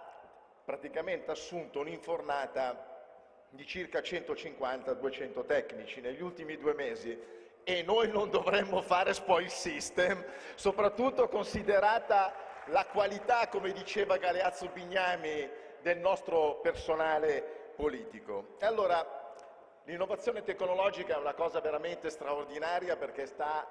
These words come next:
guidando la trasformazione che è in corso. Basta vedere i processi industriali, basta vedere le nostre imprese,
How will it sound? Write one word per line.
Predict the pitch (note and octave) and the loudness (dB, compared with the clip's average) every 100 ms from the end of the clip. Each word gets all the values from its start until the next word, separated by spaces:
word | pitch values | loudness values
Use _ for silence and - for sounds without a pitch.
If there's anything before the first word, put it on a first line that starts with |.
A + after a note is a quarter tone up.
| - | -10
guidando | C#3+ C#3+ E3 E3+ D#3+ D3 C#3 A#2+ - - - | -8 0 0 0 -2 -2 0 -2 -6 -14 -6
la | C3+ | -4
trasformazione | D3+ D3+ - D3+ D3 D3 E3 E3 D3 | -2 -4 -4 -2 -2 -2 0 0 -2
che | - C#3 C3+ B2 - | 0 0 0 -2 -2
è | C#3+ | -4
in | C#3 | -4
corso. | - F#3 C#3+ - - E2+ G#2+ | -2 0 0 -2 -10 -12 -8
Basta | C3 C3+ | -8 -4
vedere | C3+ D#3 D#3+ D3+ | -4 0 2 2
i | |
processi | D3+ C#3 - D3 - C#3 | -4 -8 -6 -8 -8 -14
industriali, | C3 C3 - E3+ D3+ A2+ G#2+ G#2+ | -14 -16 -8 -2 0 -2 -6 -8
basta | B2 - | -8 -6
vedere | B2+ C#3 C3+ | -6 -4 -6
le | C3 | -6
nostre | C3 - C3 | -8 -10 -14
imprese, | B2+ - E3+ C#3 A#2 | -6 -2 -2 -2 -6